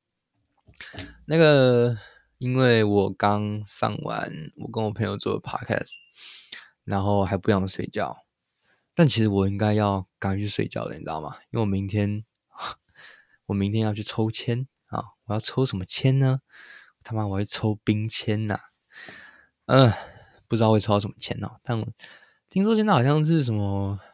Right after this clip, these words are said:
基本上都抽到陆军吧，九十趴陆军，然后剩下的什么舰艇兵还有海陆吧。然后听说海陆好像是最，就是，你知道，最超的吧，还是什么。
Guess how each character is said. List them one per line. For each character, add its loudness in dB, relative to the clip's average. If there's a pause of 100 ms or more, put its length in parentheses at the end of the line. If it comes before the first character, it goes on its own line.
(420)
基 -2
本 2
上 2
都 2
抽 -4
到 2
陆 0
军 -6
吧， -4 (100)
九 -2
十 -4
趴 -2
陆 2
军， 0
然 -4
后 -2
剩 -2
下 0
的 -2
什 -10
么 -10 (680)
舰 4
艇 0
兵 0
还 -4
有 0
海 -4
陆 -6
吧。 -8 (1200)
然 -2
后 2
听 0
说 2
海 2
陆 2
好 0
像 0
是 0
最， 2 (320)
就 -6
是， -2
你 -4
知 -14
道， -4
最 0
超 4
的 -2
吧， -4
还 -8
是 -10
什 -8
么。 -14